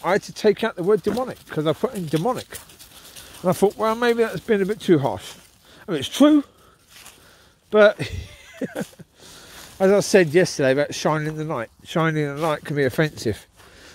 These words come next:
So maybe don't shine too much light, because that's even more offensive. <laughs> So, yeah. Sometimes temper it a little bit, you know?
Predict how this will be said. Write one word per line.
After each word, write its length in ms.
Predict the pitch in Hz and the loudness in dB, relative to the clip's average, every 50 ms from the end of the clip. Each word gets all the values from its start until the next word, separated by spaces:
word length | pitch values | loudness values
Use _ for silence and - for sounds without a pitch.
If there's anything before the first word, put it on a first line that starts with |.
| - _ | -20 _
So 240 | - - 165 147 143 | -6 -2 0 0 0
maybe 340 | 143 151 151 151 143 147 135 | 2 2 2 2 2 2 0
don't 240 | 131 156 139 - | 0 -2 -4 -4
shine 280 | - - 156 135 131 123 | -6 -4 -4 -4 -4 -4
too 180 | - - 170 139 | -4 -4 -4 -4
much 220 | 117 95 - - | -6 -10 -12 -12
light, 200 | - 80 92 - _ _ _ _ _ _ - - | -12 -12 -14 -14 _ _ _ _ _ _ -12 -8
because 360 | 135 135 - 151 139 123 110 | -8 -8 -4 -4 -4 -2 -2
that's 220 | 135 131 117 - 160 | -4 -4 -2 0 0
even 180 | 147 123 117 127 | 0 0 -2 -6
more 140 | 131 120 | -6 -6
offensive. 440 | 110 104 - 113 90 80 - 107 107 - | -6 -8 -8 -12 -14 -14 -14 -14 -14 -14
<laughs> 60 | - - - - | -12 -10 -10 -8
So, 180 | - - 262 - - - - _ _ | -2 0 0 0 0 -4 -16 _ _
yeah. 640 | - 285 - - - 220 - - 254 190 - - - - _ _ - - - - - - - - - _ _ | -6 -6 -4 -2 -4 -4 -2 0 0 0 0 -2 -8 -8 _ _ -20 -20 -20 -18 -18 -20 -20 -20 -20 _ _
Sometimes 760 | - - - 214 202 190 - - 180 175 165 156 151 147 - | -10 -2 -2 0 0 0 0 0 2 2 2 0 -2 -6 -10
temper 440 | - - - 165 139 127 117 - 131 | -10 -6 -4 -4 -4 -4 -6 -6 -6
it 80 | 120 - | -6 -4
a 20 | |
little 180 | 110 113 107 101 | -6 -8 -8 -6
bit, 180 | 101 95 - - | -8 -8 -8 -4
you 80 | 147 160 | -2 0
know? 140 | 208 240 | 0 0